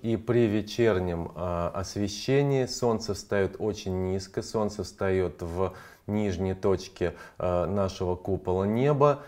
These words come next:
и, проходя сквозь испарение воздуха от земли, оно усиливает свой тёплый спектр,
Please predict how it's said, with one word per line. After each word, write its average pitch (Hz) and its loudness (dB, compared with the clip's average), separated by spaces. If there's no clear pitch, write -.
и, 143 6
проходя 123 6
сквозь 120 2
испарение 104 2
воздуха 98 2
от 92 0
земли, 123 2
оно 113 2
усиливает 101 2
свой 98 2
тёплый 98 2
спектр, 151 2